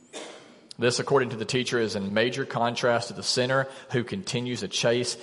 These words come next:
after the wind. See, the sinner is the one who lives as if, as if this is all that there is. Life under the sun, this is it. And therefore, rather than looking to work as a gift from God, work becomes their God.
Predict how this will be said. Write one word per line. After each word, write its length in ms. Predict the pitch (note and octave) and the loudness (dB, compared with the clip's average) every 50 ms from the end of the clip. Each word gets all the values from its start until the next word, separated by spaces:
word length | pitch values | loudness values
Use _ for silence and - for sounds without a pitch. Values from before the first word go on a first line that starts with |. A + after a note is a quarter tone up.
| - - - | -10 -4 0
after 440 | - A2 A2 G#2 - - A#2 A2 | 2 2 2 0 0 0 0 0
the 120 | G#2+ A2 G2+ | 2 0 0
wind. 360 | F#2+ G2+ G2+ F#2+ F2+ F2 E2 - - - | 0 0 0 0 -2 -4 -6 -10 -12 -4
See, 120 | - D3 | -2 -2
the 100 | A#2 A2 | 0 0
sinner 380 | - - - D#3 D#3 E3+ E3+ D3+ | 0 2 4 4 4 6 6 4
is 140 | C3+ A#2+ A#2+ | 4 4 0
the 60 | A#2 | 0
one 240 | A2 A#2+ A#2+ A#2+ A#2+ | 2 2 2 2 2
who 120 | A2+ G#2 | -2 -4
lives 480 | G2 G2 G#2 A2 A2+ B2 C3 C3+ B2 C3 | -4 -2 2 4 6 8 8 6 4 0
as 200 | - A2 - - | -2 -2 -2 -2
if, 440 | G#2 F#2 - - - - - - | -2 -2 -4 -6 -8 -14 -6 -2
as 180 | - A2 G#2 A#2+ | -2 -2 0 2
if 380 | A#2 G#2+ - - - G#2 G2+ G#2 | 0 0 0 -4 -8 -12 -4 0
this 280 | A2 G#2+ A#2 - - | 2 2 2 2 0
is 100 | G#2 F#2+ | -2 -4
all 600 | - - D2+ F#2 G2+ G#2 G#2 G#2 G#2 G#2 G#2 G2+ | -2 0 0 2 2 4 2 2 2 0 -2 -2
that 140 | G2 F#2+ F#2+ | -4 -4 -4
there 180 | - F#2+ F2+ E2+ | -4 -4 -2 -4
is. 760 | D#2 D#2 D2 C#2+ C#2 - - - - - - - - - - _ _ _ _ - - - _ _ _ _ _ _ _ _ _ _ _ _ - | -4 -6 -6 -8 -10 -8 -8 -8 -8 -10 -12 -14 -16 -18 -20 _ _ _ _ -20 -20 -20 _ _ _ _ _ _ _ _ _ _ _ _ -8
Life 420 | F#2+ F#2 - - C3 B2 - - | -4 -2 0 2 0 0 -2 -4
under 180 | C3 C3+ C3 C3 | -4 -2 0 0
the 120 | C3+ C3+ | 0 0
sun, 440 | - - - A#2 G2 F2 E2+ E2+ - | 0 0 0 0 0 -2 -4 -6 -8
this 200 | - G#2+ - - | -6 -4 -4 -4
is 120 | A2 G#2 - | -4 -6 -6
it. 200 | E2+ E2 - - - - - - - _ _ _ _ _ _ _ _ _ _ - - - - | -6 -8 -10 -12 -16 -20 -20 -20 -20 _ _ _ _ _ _ _ _ _ _ -20 -20 -12 -6
And 200 | - A#2+ A#2 G#2 | -4 -4 -2 2
therefore, 500 | G2 A#2 C3 C#3 C3+ - - C#3 C#3 B2+ | 4 4 4 4 4 2 2 4 4 4
rather 280 | A2+ A#2 A2+ B2+ C3 C#3 | 4 4 4 4 2 2
than 180 | B2+ A#2+ A2 G#2+ | -2 -2 0 2
looking 340 | A#2+ C3+ C3 C#3 C3 B2 A2+ | 2 2 2 0 -4 -4 -4
to 120 | - A2 | -4 -6
work 440 | G2+ G2 G2+ A2+ B2+ C3 C3+ C3+ - | -4 2 4 6 6 6 4 2 0
as 120 | A#2 A2 | -2 -2
a 80 | G2+ G2 | -2 -4
gift 340 | F#2+ F#2 A2 A#2+ A#2+ A#2+ - | -4 0 2 2 2 0 -2
from 180 | A#2 G#2 G2+ | -6 -6 -2
God, 420 | F#2+ G#2 G2+ A2 A#2 A#2+ A2 G2+ G2 | 2 4 6 6 6 4 4 2 4
work 240 | A2 A#2 A#2 - A2+ | 4 4 4 2 -4
becomes 480 | G#2 - - - G#2+ G2+ G2 G2 - | -8 -6 -4 -4 -4 -4 -4 -6 -6
their 140 | F#2+ E2+ F2 | -6 -6 -6
God. 440 | E2 D#2+ D2+ D#2 D#2 D#2 D#2 D#2+ | -6 -6 -6 -6 -6 -6 -8 -10